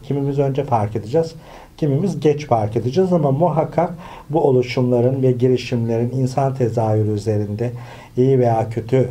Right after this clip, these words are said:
e, girişimlerine yüksek bilinçler iyi ve kötüyü yaratabilir ama t-, sıfır noktasında bunu, e, düzleştirebilir, denklem yaratabilir ama düşük frekanstaki bir bilinç veya, e, bir zeka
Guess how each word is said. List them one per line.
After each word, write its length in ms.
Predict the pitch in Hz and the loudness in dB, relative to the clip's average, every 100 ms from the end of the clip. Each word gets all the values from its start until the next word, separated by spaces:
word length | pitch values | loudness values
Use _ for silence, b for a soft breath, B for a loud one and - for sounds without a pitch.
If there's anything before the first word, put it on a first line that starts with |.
| - B B B B - | -4 B B B B -6
e, 520 | 110 110 107 104 104 101 | -2 0 0 0 -2 -2
girişimlerine 840 | 117 110 - 110 110 110 127 143 127 | 0 0 -2 0 2 2 2 -2 -2
yüksek 480 | 123 123 160 147 139 | -4 -2 -2 0 2
bilinçler 540 | 135 135 - 151 151 147 - | 0 0 0 0 2 -2 -4
iyi 280 | 139 135 139 | -2 2 4
ve 120 | 139 | 2
kötüyü 460 | - 131 - 135 135 | 0 -4 0 0 4
yaratabilir 720 | 131 127 135 131 139 135 175 | 4 4 2 2 0 0 0
ama 240 | 175 143 139 | 2 0 -2
t-, 160 | - | -8
sıfır 400 | - - 165 151 | -10 -6 -4 -2
noktasında 680 | 147 135 139 131 139 135 156 | -2 -2 -2 -4 -4 -2 0
bunu, 260 | 143 143 165 B B B B B | 0 -2 -4 B B B B B
e, 380 | 117 123 123 120 120 | 0 4 4 4 2
düzleştirebilir, 920 | 127 123 131 131 - 147 135 135 143 | 0 2 2 2 0 0 2 2 2
denklem 500 | 127 127 127 131 131 | 4 2 2 2 4
yaratabilir 560 | 127 127 123 127 123 131 | 4 4 2 0 2 0
ama 260 | 123 131 123 | 2 0 0
düşük 340 | 123 175 - | -4 -6 -4
frekanstaki 760 | 143 127 127 120 120 120 113 117 | 0 0 2 0 0 -6 -2 0
bir 200 | 117 107 | 2 2
bilinç 440 | 117 123 165 - B B B B B - | 2 0 -2 -8 B B B B B 0
veya, 260 | 117 117 117 113 | 2 4 2 2
e, 380 | 117 117 113 113 110 - - | 2 4 2 2 -2 -10 -8
bir 420 | 123 113 110 117 | -8 -6 -2 0
zeka 640 | 110 113 110 110 113 147 | 2 0 0 0 0 0